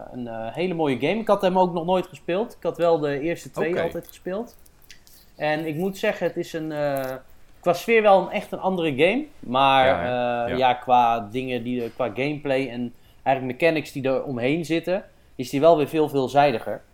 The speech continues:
Speaker 1: En ik vind het voornamelijk heel mooi, waar je in de originele game het eigenlijk een beetje het donkere sfeertje Rapture had. En ja, je daardoor dat, dat, ja, be-, eh, beklemmende gevoel had, dat heb je hier minder. Maar de
Speaker 2: Mhm.
Speaker 1: personages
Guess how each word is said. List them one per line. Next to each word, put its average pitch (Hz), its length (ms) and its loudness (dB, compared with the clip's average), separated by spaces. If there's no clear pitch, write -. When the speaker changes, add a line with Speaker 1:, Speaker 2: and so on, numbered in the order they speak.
Speaker 1:
En 113 100 -6
ik 123 140 -4
vind 147 140 0
het 143 120 -4
voornamelijk 156 460 4
heel 143 120 2
mooi, 139 260 4
waar 160 140 10
je 143 140 2
in 139 120 -2
de 127 300 0
originele 151 540 0
game 143 360 2
het 139 80 -6
eigenlijk 139 240 0
een 143 60 -6
beetje 143 260 -4
het 110 100 -10
donkere 156 300 -2
sfeertje 156 400 -4
Rapture 175 400 -2
had. 175 460 0
En 127 460 -8
ja, 131 160 0
je 131 240 0
daardoor 143 440 4
dat, 131 240 0
dat, - 300 -10
ja, 135 240 0
be-, 107 60 -10
eh, 123 60 -14
beklemmende 175 480 -2
gevoel 143 320 -2
had, - 300 4
dat 135 140 -4
heb 147 160 -6
je 147 60 -6
hier 143 240 0
minder. 180 520 0
Maar 127 120 0
de 143 60 4
Speaker 2:
Mhm. - 100 -4
Speaker 1:
personages 165 1120 2